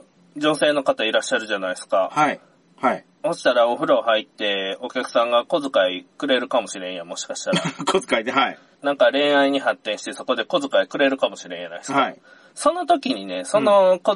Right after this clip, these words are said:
Speaker 1: 遣いなんぼかわからんすよ。
Speaker 2: うん。
Speaker 1: まあ、もしかしたら、お風呂入る時に、中で女の子に、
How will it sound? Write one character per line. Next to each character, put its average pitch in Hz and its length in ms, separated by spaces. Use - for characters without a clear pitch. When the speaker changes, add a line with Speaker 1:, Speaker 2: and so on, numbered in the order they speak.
Speaker 1:
遣 95 260
い 98 40
な 104 140
ん 120 60
ぼ 135 100
か 113 120
わ 127 100
か 151 100
ら 101 140
ん - 40
す - 140
よ。 90 180
Speaker 2:
う 160 60
ん。 131 240
Speaker 1:
ま 127 400
あ、 - 0
も 180 100
し 190 80
か - 140
し - 80
た 185 100
ら、 185 380
お 131 60
風 - 180
呂 - 20
入 113 260
る 110 340
時 135 300
に、 127 340
中 147 220
で 135 100
女 127 300
の 127 100
子 113 160
に、 95 440